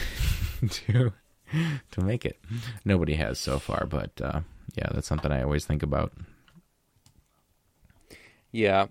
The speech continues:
Speaker 2: it usually comes up via way of me being interested in photography because,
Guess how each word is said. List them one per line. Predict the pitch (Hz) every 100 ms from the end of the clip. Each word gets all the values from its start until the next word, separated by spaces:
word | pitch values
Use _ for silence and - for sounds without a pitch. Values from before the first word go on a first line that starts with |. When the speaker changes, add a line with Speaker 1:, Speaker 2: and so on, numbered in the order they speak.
| _ -
Speaker 2:
it | 143
usually | 165 180 196
comes | 185 180 139 127
up | 123 117 - _ _ _ _ -
via | 107 101 117 113 107
way | 98 101 101
of | 101 95 92 90 87 -
me | 117 101
being | 92 95
interested | 90 - - 101
in | 90
photography | - 87 87 - - 104 101 107 _
because, | - - 104 90 90 85 -